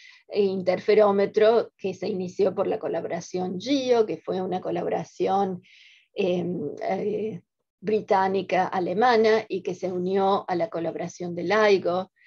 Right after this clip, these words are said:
Eh, así que estos tres interferómetros están operados por la colaboración de ligo. Este interferómetro se ha usado más que nada para desarrollar tecnología. Y como ustedes saben,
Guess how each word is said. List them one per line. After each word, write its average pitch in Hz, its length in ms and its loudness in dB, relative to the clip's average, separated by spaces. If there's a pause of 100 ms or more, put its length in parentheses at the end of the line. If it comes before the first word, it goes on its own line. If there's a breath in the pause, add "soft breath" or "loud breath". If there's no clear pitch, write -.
(240 soft breath)
Eh, 185 180 -2
así - 280 -8
que - 100 -8
estos 175 300 -8
tres 214 220 6
interferómetros 180 800 -4
están 170 300 -6
operados 165 480 -2
por - 120 -8
la - 120 -6
colaboración 170 720 -6
de - 80 -6
ligo. 196 540 0
Este 180 260 0
interferómetro 180 720 -2
se 175 160 -6
ha 165 60 -2
usado 175 400 -6
más 175 180 -10
que 175 100 -12
nada 170 300 -6
para 151 160 -4
desarrollar 180 760 -4
tecnología. - 720 -16 (1900 soft breath)
Y 285 80 2
como 311 220 6
ustedes 330 320 4
saben, 381 420 6